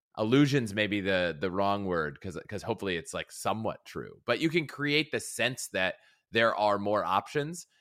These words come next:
and, and make it clear that even if they're not done,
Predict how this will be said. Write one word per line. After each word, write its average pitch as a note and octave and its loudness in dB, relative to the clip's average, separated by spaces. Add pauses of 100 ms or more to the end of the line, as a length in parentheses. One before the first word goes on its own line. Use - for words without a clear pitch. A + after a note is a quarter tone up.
(160)
and, G#2+ 2
and F2+ -4 (280)
make A#2 0
it - -6
clear A#2 2
that G#2 0
even D#3+ 0
if D3 0
they're A#2+ 2
not G2 0
done, F#2+ 0